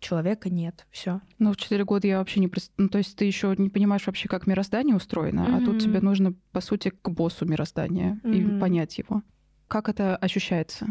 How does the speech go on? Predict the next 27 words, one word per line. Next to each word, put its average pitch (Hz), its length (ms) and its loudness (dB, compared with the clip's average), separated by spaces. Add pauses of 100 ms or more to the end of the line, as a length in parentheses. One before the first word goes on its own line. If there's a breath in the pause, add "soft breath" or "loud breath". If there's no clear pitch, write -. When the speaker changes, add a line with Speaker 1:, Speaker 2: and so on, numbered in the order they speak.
Speaker 2:
когда 196 180 0
ты 202 80 -2
возвращаешься 202 460 -2
в 190 40 0
этот 196 200 -2
эпизод? 180 460 -2 (100)
Speaker 1:
Я, 254 720 0 (480)
я 220 320 2
ощущаю 233 560 0
себя 208 760 0 (420)
жалко, 214 600 0
я 208 520 0
испытываю 202 720 -2
жалость 208 460 0
к - 80 -16
себе. 220 400 0
Это 202 320 0
самое 214 360 0
ужасное 196 400 0
чувство, - 380 -4
которое 190 300 -4
только 196 260 -4
можно 190 380 2
испытать. 220 720 -4
Когда 214 280 -2
ты 220 100 -6
смотришь 254 680 -2